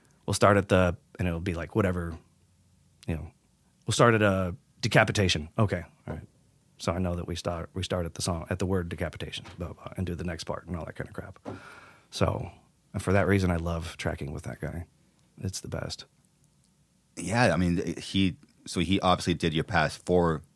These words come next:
Speaker 2: records.
Speaker 1: Yeah.
Speaker 2: And you just, you just stayed and, like, just built, and it's built and built.
Speaker 1: Yeah.
Speaker 2: That's crazy. It's
Speaker 1: It
Speaker 2: like, it's like, it's like, uh, it's like if that was your first record, but you had a whole career over at
Speaker 1: Yeah.
Speaker 2: that point.
Speaker 1: Well, he gets better. His
Speaker 2: That's
Speaker 1: skill
Speaker 2: insane.
Speaker 1: sets,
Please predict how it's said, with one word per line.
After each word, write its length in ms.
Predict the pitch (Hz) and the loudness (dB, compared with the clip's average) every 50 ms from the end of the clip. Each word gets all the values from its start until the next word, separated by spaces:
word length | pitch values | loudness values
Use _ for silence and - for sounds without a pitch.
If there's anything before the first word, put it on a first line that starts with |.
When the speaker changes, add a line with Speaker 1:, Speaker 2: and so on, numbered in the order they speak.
| _ _ _ _ _ - | _ _ _ _ _ 0
Speaker 2:
records. 520 | 78 76 - 76 73 76 69 - - - | 0 0 2 2 0 0 -2 -4 -6 -4
Speaker 1:
Yeah. 240 | - 90 87 78 76 | 0 0 0 0 0
Speaker 2:
And 100 | 73 82 | 0 2
you 60 | 87 | 2
just, 180 | 98 104 - - | 2 2 0 0
you 80 | 104 104 | 2 2
just 180 | 131 117 - | 2 2 0
stayed 680 | - - - - 90 87 98 104 98 90 85 73 - - _ _ _ _ _ _ - - _ _ _ - - _ _ _ _ _ - _ | -2 -6 -2 0 2 2 4 4 2 2 0 -2 -6 -10 _ _ _ _ _ _ -20 -20 _ _ _ -20 -20 _ _ _ _ _ -8 _
and, 120 | 90 90 90 | -2 0 0
like, 100 | 87 85 | 0 2
just 260 | - 98 92 - - - - | 2 0 0 0 -4 0 4
built, 300 | 113 110 135 131 - - - | 6 6 6 6 4 2 2
and 120 | 104 104 | 2 2
it's 120 | 98 92 | 2 0
built 340 | - - - 107 117 131 - | -2 0 4 4 4 4 4
and 180 | 107 92 87 78 | 2 -2 -2 0
built. 380 | - 98 113 131 104 - - - - - - - - | 2 4 4 4 2 0 -4 -12 -20 -20 -20 -6 0
Speaker 1:
Yeah. 300 | - 95 90 80 78 73 69 | 2 2 2 2 0 -2 -2
Speaker 2:
That's 200 | 95 113 110 - | -2 -2 -2 0
crazy. 600 | - - - - 139 151 160 156 135 - 82 71 - | 0 0 0 2 2 4 4 4 4 2 0 -2 0
It's 140 | - 104 - | 0 4 6
Speaker 1:
It 20 | 135 | 6
Speaker 2:
like, 180 | 135 - - - - | 6 4 0 -2 -2
it's 140 | 113 110 - | 0 4 4
like, 160 | 147 151 - | 4 4 4
it's 100 | 135 - | 4 2
like, 220 | 151 135 - - - | 2 2 2 4 4
uh, 140 | 113 110 107 | 6 6 6
it's 120 | 110 - | 4 2
like 140 | 143 - - | 2 2 2
if 80 | 120 - | 4 6
that 80 | 120 | 6
was 120 | 117 110 - | 4 4 4
your 80 | 95 82 | 0 -4
first 380 | - - - 87 95 - - - | -4 -2 0 0 0 0 0 0
record, 320 | - - - - 64 - | -2 0 0 -4 -4 0
but 80 | - 95 | 2 2
you 60 | 90 | 4
had 80 | 92 98 | 4 4
a 40 | 90 | 4
whole 160 | 92 92 - | 4 4 2
career 540 | - - - - 90 90 92 90 85 73 - - - - _ _ | 0 0 2 4 4 6 6 4 4 2 -2 -6 -16 -20 _ _
over 400 | - 92 92 92 80 80 73 67 - | 2 4 4 4 2 2 0 2 4
at 80 | 139 | 4
Speaker 1:
Yeah. 140 | 127 120 73 | 6 6 6
Speaker 2:
that 80 | - - | 4 2
point. 160 | - 151 - | -2 4 8
Speaker 1:
Well, 100 | 170 180 | 10 10
he 160 | 165 180 262 | 10 10 8
gets 200 | 240 330 285 - | 8 6 6 6
better. 240 | 143 135 180 185 190 - | 6 8 8 8 8 8
His 200 | 160 214 226 - | 6 6 8 8
Speaker 2:
That's 40 | 233 | 8
Speaker 1:
skill 140 | - 247 247 | 10 10 10
Speaker 2:
insane. 120 | 185 - | 10 10
Speaker 1:
sets, 340 | - 190 180 165 - - - | 8 8 8 8 6 2 0